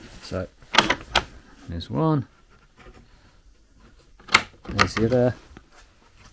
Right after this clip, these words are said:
and they're just down here. Now, I did experiment with these. This one I put the screw on the top, and you've got an option for two here.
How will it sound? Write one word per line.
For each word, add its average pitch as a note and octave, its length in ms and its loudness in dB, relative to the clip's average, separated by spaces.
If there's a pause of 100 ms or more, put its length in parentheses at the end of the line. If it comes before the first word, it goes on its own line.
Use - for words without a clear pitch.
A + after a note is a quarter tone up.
(2250)
and F#2 160 -8
they're G2 120 -4
just F#2+ 220 -12
down G2+ 240 -4
here. E2+ 320 -10 (2000)
Now, F#2 100 -8
I F2+ 40 -6
did B2 240 -6
experiment G#2 680 -2
with G2+ 140 -4
these. C#3 440 -4 (1200)
This - 220 -4
one A#2 160 2
I - 20 0
put - 180 -6
the A#2+ 60 -8
screw G#2+ 480 0 (240)
on G2+ 140 -6
the F#2+ 100 -6
top, - 420 -6 (1080)
and G#2 100 -6
you've G2 60 -4
got G#2 60 0
an G#2 60 0
option - 260 -4
for F#2 140 -10
two F#2 300 -4
here. A2+ 380 0